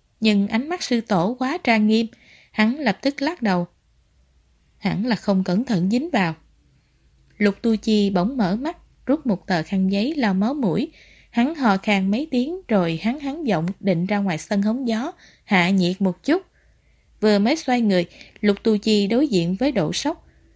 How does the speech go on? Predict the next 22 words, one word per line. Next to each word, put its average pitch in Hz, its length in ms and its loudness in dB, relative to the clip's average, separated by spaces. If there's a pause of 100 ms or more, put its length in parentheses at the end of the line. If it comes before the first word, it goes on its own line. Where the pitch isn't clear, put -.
(260)
Trước 262 200 4
đó 226 300 0
hai 247 220 2
người 180 260 2
đã 180 80 2
nhìn 202 300 0
thấu 226 240 0
nhau 214 400 0 (100)
nhưng 190 360 2
chưa 247 220 2
từng 180 340 -2
chính 226 200 0
thức 320 200 0
nói 262 200 -2
chuyện. 175 320 2 (560)
Lúc 277 260 2
này 185 360 2
Lục 185 260 0
Tu 208 140 2
Chi 208 220 0
lên 202 260 2
tiếng. 247 260 0